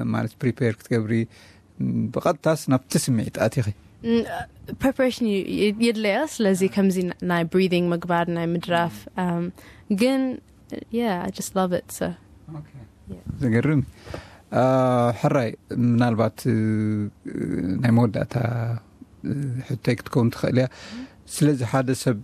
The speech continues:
Speaker 1: ብዙሕ ስትረስ ኣለዎ ሰብ፣ እ፣
Speaker 2: ም።
Speaker 1: ብዝተፈላለየ መገዲ።
Speaker 2: ም።
Speaker 1: እ፣ ፋይናንሻል ክኸውን ይኽእል፣ ናይ ስድራ ቤት ጸገም ክኸውን ይኽእል፣ ብፍላይ መንእስያት ማለት እዩ።
Speaker 2: ም።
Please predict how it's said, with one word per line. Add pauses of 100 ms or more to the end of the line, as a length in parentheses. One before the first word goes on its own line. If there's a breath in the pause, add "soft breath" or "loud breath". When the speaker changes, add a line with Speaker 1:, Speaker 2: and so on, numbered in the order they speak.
(240)
Speaker 1:
ብዙሕ
ስትረስ
ኣለዎ
ሰብ፣ (120)
እ፣
Speaker 2:
ም። (100)
Speaker 1:
ብዝተፈላለየ
መገዲ። (260 loud breath)
Speaker 2:
ም። (400 loud breath)
Speaker 1:
እ፣ (260)
ፋይናንሻል
ክኸውን
ይኽእል፣ (220)
ናይ
ስድራ
ቤት
ጸገም
ክኸውን
ይኽእል፣
ብፍላይ
መንእስያት
ማለት
እዩ።
Speaker 2:
ም።